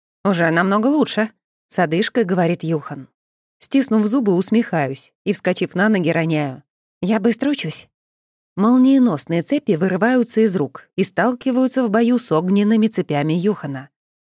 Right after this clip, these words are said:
Мы находимся в королевском тренировочном зале,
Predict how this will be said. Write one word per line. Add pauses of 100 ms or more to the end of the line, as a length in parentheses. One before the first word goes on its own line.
(240)
Мы
находимся
в
королевском
тренировочном
зале,